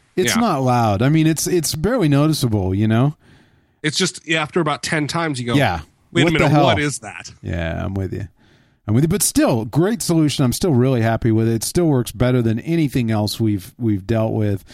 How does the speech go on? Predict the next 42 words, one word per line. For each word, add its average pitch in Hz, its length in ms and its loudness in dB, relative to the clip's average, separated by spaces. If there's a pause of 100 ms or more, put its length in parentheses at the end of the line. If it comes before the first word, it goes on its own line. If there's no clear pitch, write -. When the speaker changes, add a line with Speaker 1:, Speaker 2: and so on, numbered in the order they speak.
(320)
Speaker 1:
It 123 160 -2
has 127 260 0
way 180 380 -2
more 143 260 2
options, 113 760 0
and 113 420 -2
I 113 180 -4
still 127 320 -2
highly 113 400 0
recommend 107 500 -2
this 104 120 -4
setup. 110 340 -4
And, 156 480 0 (480)
uh, 117 280 0
with 127 240 0
this, 151 300 0
you're 147 140 2
still, 147 580 -2 (140)
you're 147 180 0
still 131 540 0
looking 131 300 0
at, 120 80 0
like, 117 260 -2
a, 117 260 -2
a 127 140 -2
hundred 123 240 2
and 110 120 -2
fifty 110 300 -2
bucks 98 380 -4
or 92 80 -4
something 101 480 -4
with 104 160 -2 (120)
all 131 280 0
the 131 100 0
gear. 104 440 0 (360)
And 123 140 -2
quite 151 260 0
honestly, 143 420 0
and 139 120 2
that's 147 180 2
including 131 400 0
a, 110 80 0